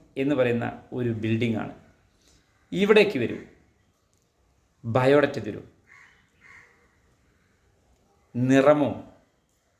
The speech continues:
വിദ്യാഭ്യാസമോ പല്ലുപൊന്തി തടിയില്ല നിറമില്ല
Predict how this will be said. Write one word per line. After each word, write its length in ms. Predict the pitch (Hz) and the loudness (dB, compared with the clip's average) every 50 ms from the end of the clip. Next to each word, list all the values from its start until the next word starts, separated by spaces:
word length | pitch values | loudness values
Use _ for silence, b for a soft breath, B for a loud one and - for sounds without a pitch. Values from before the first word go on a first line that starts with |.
| _ _ _ - | _ _ _ -12
വിദ്യാഭ്യാസമോ 880 | 120 117 113 107 123 143 151 147 151 156 151 147 - 175 151 139 120 104 - - - - _ _ _ _ _ _ _ _ _ _ _ _ _ _ _ _ _ | -10 -10 -6 -2 2 2 2 4 4 4 4 4 2 0 0 0 -2 -4 -6 -10 -18 -20 _ _ _ _ _ _ _ _ _ _ _ _ _ _ _ _ _
പല്ലുപൊന്തി 680 | - 160 175 151 160 170 151 156 151 143 139 131 135 135 - - - - _ _ _ _ _ _ _ _ _ _ _ _ _ _ _ - | 0 0 0 4 2 4 4 4 2 2 2 0 0 -2 -4 -8 -16 -20 _ _ _ _ _ _ _ _ _ _ _ _ _ _ _ 0
തടിയില്ല 600 | 156 143 143 143 151 190 185 170 147 139 131 131 123 120 120 - - - - _ _ _ _ _ _ _ _ _ | 2 2 4 4 2 2 0 0 0 2 2 0 0 0 -4 -10 -16 -20 -20 _ _ _ _ _ _ _ _ _
നിറമില്ല 640 | - 135 143 139 139 147 175 196 190 170 151 139 127 | -4 -2 0 0 2 2 2 2 2 0 -2 -2 -2